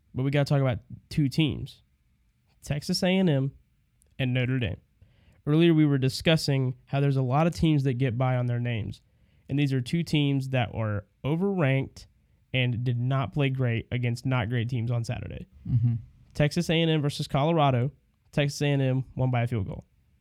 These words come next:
Speaker 1: Notre Dame versus Toledo. Notre Dame won by a field goal. Toledo, who does not have a good football program. I mean, look,
Speaker 2: No
Speaker 1: Colorado,
Speaker 2: offense.
Speaker 1: Colorado's decent.
Speaker 2: Yeah.
Speaker 1: But Texas A and M, with all the hype they've been having, I mean, like, that's the team that's supposed to beat Alabama in the West.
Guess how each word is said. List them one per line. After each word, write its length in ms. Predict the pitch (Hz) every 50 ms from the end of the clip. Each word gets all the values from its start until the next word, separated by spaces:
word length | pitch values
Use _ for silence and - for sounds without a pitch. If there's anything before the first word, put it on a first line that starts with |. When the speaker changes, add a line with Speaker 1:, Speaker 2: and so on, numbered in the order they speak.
| _ _ _ _ _
Speaker 1:
Notre 220 | - 127 131 131 135
Dame 200 | 135 139 139 135
versus 200 | 143 139 151 147
Toledo. 460 | - 165 165 165 151 123 120 113 131 - _ _ _ _
Notre 240 | - 120 123 131 143
Dame 260 | 139 135 113 107 123 - - -
won 140 | 123 127
by 120 | 117 110 110
a 40 | 113
field 200 | - 127 113 101
goal. 180 | 80 78 - - _ _ _ - -
Toledo, 400 | - 156 170 202 175 151 120 117
who 100 | 135 139
does 160 | 139 135 135
not 240 | 151 160 160 147 143
have 140 | 147 143 131
a 60 | 131
good 200 | 127 127 123 123
football 280 | - 147 - 117 123
program. 420 | - - 120 113 95 76 90 - - - _ _ _ - - _ -
I 80 | 139
mean, 120 | 147 151 147
look, 160 | 139 120 -
Speaker 2:
No 80 | - 156
Speaker 1:
Colorado, 360 | 190 180 131 131 117 - -
Speaker 2:
offense. 300 | 107 - 123 - - -
Speaker 1:
Colorado's 580 | - 247 254 247 226 202 185 160 147 139 131
decent. 420 | 131 135 139 120 - - - - - _ _ _ _ _ -
Speaker 2:
Yeah. 220 | 127 117 95 - - - - _ _ _ -
Speaker 1:
But 160 | 156 156 185
Texas 260 | 208 214 208 - -
A 60 | 190 170
and 160 | 160 151 151
M, 160 | 151 156 151
with 80 | 139 139
all 80 | 139
the 80 | 131 123
hype 200 | 127 135 135 127
they've 140 | 135 147 139
been 100 | 143 143
having, 380 | 143 147 147 147 151 151 143 -
I 60 | 131
mean, 180 | 139 139 139
like, 240 | 135 131 127 123 - -
that's 300 | 131 127 131 131 143 -
the 80 | - -
team 220 | - 151 151 151 143
that's 80 | 131 -
supposed 220 | - 151 143 -
to 80 | - 123
beat 180 | 127 135 139
Alabama 440 | 135 135 131 127 131 127 131 135 135
in 80 | 127 123
the 60 | 123
West. 420 | 127 131 131 135 - - - -